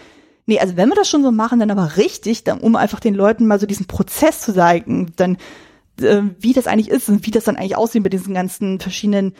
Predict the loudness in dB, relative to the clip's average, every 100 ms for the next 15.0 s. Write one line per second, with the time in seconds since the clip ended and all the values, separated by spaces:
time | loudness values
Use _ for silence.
0 | -18 _ _ _ 2 2 4 2 2 -2
1 | -4 -2 0 -2 -4 -2 -4 -4 -4 -2
2 | 0 2 0 0 -4 -6 -2 -2 -2 -4
3 | -4 0 0 2 0 -2 -2 -6 -6 -2
4 | -2 -2 -10 _ -2 0 2 2 2 2
5 | 0 -6 -4 0 2 0 0 0 0 -2
6 | -4 -2 -2 2 0 0 -2 -2 -2 -2
7 | -2 -4 -4 -4 -2 -2 -4 -4 -2 -2
8 | _ _ _ _ -2 0 0 -2 -2 2
9 | 2 0 -4 0 0 0 -2 0 2 2
10 | 2 2 0 0 -2 -2 -4 0 0 0
11 | -2 -4 -6 _ _ _ _ -6 -2 0
12 | 2 4 4 4 4 2 2 2 2 2
13 | 2 0 0 -2 0 0 0 -2 -8 0
14 | 0 2 -2 -2 -4 -4 -2 -4 -6 -10